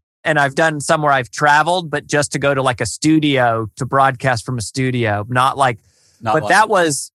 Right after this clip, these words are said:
Speaker 1: I don't know, there was maybe a thousand people, or that was a
Speaker 2: Yeah.
Speaker 1: bigger one. I
Speaker 2: Yeah.
Speaker 1: haven't had any like that since then.
Speaker 2: So I got back this weekend. I spoke to five hundred people in Salt Lake City, and, uh, Sam Taggart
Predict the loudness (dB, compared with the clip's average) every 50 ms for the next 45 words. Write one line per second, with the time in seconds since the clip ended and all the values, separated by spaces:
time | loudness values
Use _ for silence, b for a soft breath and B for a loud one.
0 | _ _ -2 0 0 2 0 0 0 0 0 0 0 0 0 -2 -2 -2 -2 0
1 | 0 0 2 2 2 2 0 -2 -4 -4 -4 -6 -4 -2 -2 0 0 0 0 0
2 | 0 -2 -2 -2 -2 0 0 -2 0 0 0 0 0 -2 -4 -8 -10 _ -2 -2
3 | 0 2 0 0 0 -4 -6 -2 -2 0 0 0 -2 -4 -8 -14 _ -8 -6 -6
4 | -6 -6 -8 -8 -10 -14 _ _ _ _ _ -4 -2 -2 -2 -2 -4 -6 -4 -2
5 | 0 0 0 -2 -6 -12 -10 -8 -6 -6 -6 -8 -12 -16 -18 -6 -2 0 0 0
6 | 0 -2 -6 -12 -14 _ _ _ _ _ _ -2 0 2 2 2 2 0 0 -2
7 | -2 -4 -6 -6 -4 -4 -4 -4 -4 -2 -2 -2 -2 -2 -4 -6 -8 -10 _ -8
8 | -6 -6 -6 -6 -6 -6 -4 -6 -6 0 0 2 2 0 -2 -4 -6 -6 -6 -8
9 | -8 -8 -8 -8 -8 -4 -2 -2 -2 -2 -4 -8 -10 -10 -6 -6 -4 -4 -2 -4
10 | -4 -6 -6 -6 -6 -6 -8 b b b b b b b _ -4 -2 -2 -2 -2
11 | -4 -2 -2 -2 -2 0 2 2 2 2 2 0 -2 -2 -4